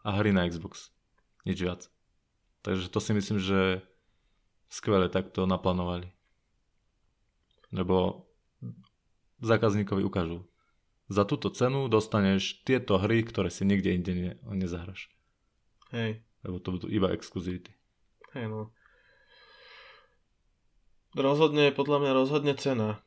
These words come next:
Speaker 2: A hlavne v dnešnej dobe, kedy nie, že ľudia poči-, akože obracajú každé euro, ale tak, eh, prvé, na čo, na čo v rodinnom rozpočte akože skrátiš peniaze, je nejaká zábava.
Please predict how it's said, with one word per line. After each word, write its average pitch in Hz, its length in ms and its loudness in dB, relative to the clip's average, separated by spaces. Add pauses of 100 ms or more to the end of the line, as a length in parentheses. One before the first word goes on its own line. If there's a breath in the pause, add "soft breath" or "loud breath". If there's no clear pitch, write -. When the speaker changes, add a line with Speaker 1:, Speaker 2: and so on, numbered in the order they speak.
(120)
Speaker 2:
A 113 380 0
hlavne 120 400 4
v 117 40 -2
dnešnej 120 360 0
dobe, 117 340 6
kedy 113 400 0 (1600)
nie, 135 260 2
že 113 160 2
ľudia 107 320 2
poči-, 107 320 -4
akože 110 300 -6
obracajú 113 500 2
každé 117 400 2
euro, 117 220 4
ale 113 180 4
tak, 117 220 -2
eh, 110 480 2 (840 soft breath)
prvé, 127 240 8
na 117 160 4
čo, 117 300 6
na 117 160 2
čo 117 160 2
v 117 80 6
rodinnom 117 360 2
rozpočte 113 600 2
akože 113 320 0
skrátiš 113 540 -2
peniaze, 113 400 2
je 110 180 4
nejaká 110 300 0
zábava. 113 640 0